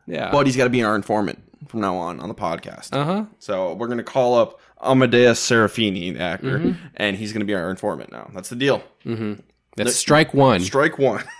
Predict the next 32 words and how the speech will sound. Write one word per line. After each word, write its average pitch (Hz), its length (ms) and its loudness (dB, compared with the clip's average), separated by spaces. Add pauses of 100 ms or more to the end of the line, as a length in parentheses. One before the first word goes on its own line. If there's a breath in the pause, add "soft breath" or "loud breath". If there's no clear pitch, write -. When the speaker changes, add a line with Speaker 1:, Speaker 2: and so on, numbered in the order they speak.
(1400 loud breath)
Speaker 2:
Uh, 117 420 2
okay, 131 360 4
so 123 100 -2
yeah, 123 160 6
so 113 140 -2
that 127 140 6
is 123 120 2
Kieran's 135 440 2
first 131 460 0
win 107 500 0
in 107 160 -6
Speaker 1:
Mm-hmm. 113 100 -8
Speaker 2:
either 110 160 -2
category. 101 720 0 (300 loud breath)
Uh, 113 200 2
some 175 200 -2
new 285 160 0
blood 233 280 2
tonight. 110 400 0
You 127 140 0
love 139 200 4
to 147 80 -4
see 98 240 -4
it. 73 200 -6
Speaker 1:
Yeah, 101 300 -2 (180)
it 175 120 4
is 185 120 2
nice 170 220 2
to 123 80 -2
mix 101 220 0
it 95 80 -2
up. 87 220 -4